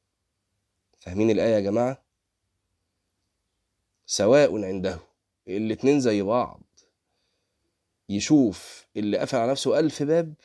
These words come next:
زي ما يشوف ال-، اللي مرمي في الصحراء. سواء عنده من أسر القول ومن جهر به، اللي بيوشوش حد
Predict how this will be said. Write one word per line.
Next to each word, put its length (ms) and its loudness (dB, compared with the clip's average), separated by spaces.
زي 320 2
ما 100 4
يشوف 720 -4
ال-، 260 -2
اللي 200 0
مرمي 280 2
في 60 -12
الصحراء. 520 -8
سواء 500 -2
عنده 420 -8
من 160 -2
أسر 360 0
القول 320 2
ومن 240 0
جهر 320 -4
به، 180 -12
اللي 160 -2
بيوشوش 500 2
حد 420 -4